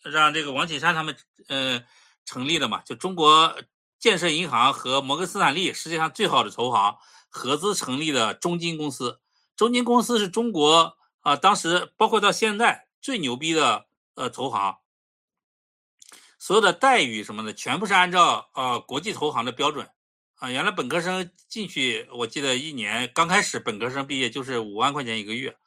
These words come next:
呃，年底还好几个月的奖金，所以待遇是非常好的，进中金。在中金里面高干子弟也是最多的。所以，呃，朱英来在国外，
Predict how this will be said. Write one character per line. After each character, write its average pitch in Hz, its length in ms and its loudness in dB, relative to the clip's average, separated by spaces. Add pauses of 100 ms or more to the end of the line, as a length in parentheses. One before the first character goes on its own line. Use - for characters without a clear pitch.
(300)
呃， 131 140 -8
年 123 320 0
底 151 100 2
还 123 100 2
好 127 200 4
几 131 80 -4
个 131 100 -4
月 139 140 0
的 113 80 -8
奖 98 200 -4
金， 101 220 -12 (380)
所 156 160 -4
以 - 20 -8
待 226 240 4
遇 135 160 2
是 135 100 -4
非 156 120 -2
常 175 120 6
好 107 220 0
的， 92 160 -12 (180)
进 110 200 -8
中 104 180 -10
金。 98 240 -12 (260)
在 - 80 -8
中 190 200 -2
金 240 120 2
里 202 80 0
面 120 140 0
高 175 140 4
干 185 180 8
子 113 120 -14
弟 170 100 -2
也 117 100 4
是 101 60 -8
最 120 180 -8
多 113 220 2
的。 - 160 -6 (360)
所 - 140 0
以， 185 340 4 (320)
呃， 139 380 8 (220)
朱 233 160 2
英 262 100 2
来 175 140 8
在 220 80 6
国 147 260 0
外， 160 460 4